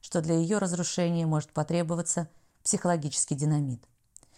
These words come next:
У женщины может присутствовать физическое влечение к отцу еще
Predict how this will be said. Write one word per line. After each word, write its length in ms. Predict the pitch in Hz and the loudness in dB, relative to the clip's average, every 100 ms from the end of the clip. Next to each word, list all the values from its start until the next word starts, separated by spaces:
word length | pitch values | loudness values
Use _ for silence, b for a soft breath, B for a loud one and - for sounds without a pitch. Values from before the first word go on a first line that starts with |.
| B B | B B
У 80 | |
женщины 400 | 175 208 - 185 | 0 0 2 2
может 300 | 190 196 175 | 4 2 0
присутствовать 680 | - 180 202 190 - 175 170 | -2 -2 0 -2 0 -2 0
физическое 540 | 175 180 - - 165 | 0 0 0 0 2
влечение 560 | 156 160 - 196 196 170 | 2 0 0 2 2 2
к 100 | 160 | 0
отцу 240 | 156 - 175 | -4 0 0
еще 420 | 160 - 170 | 0 -2 -2